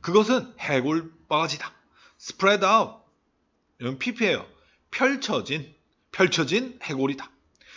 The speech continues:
The skull was a reminder of death. 그래서 그 해골, 그 해골은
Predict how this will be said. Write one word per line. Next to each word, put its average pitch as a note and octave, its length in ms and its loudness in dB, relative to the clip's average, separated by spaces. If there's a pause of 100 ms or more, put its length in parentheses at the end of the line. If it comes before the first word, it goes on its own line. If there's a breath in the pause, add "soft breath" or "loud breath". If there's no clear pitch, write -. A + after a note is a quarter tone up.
(140 loud breath)
The C#3 80 0
skull D3+ 480 2
was C#3+ 180 2
a D#3 60 2
reminder D#3 480 -2
of D3 160 -2
death. D3+ 360 -4 (220 loud breath)
그래서 F3 240 2
그 G#3 180 4
해골, A3+ 540 -2
그 E3 180 2
해골은 G3+ 500 2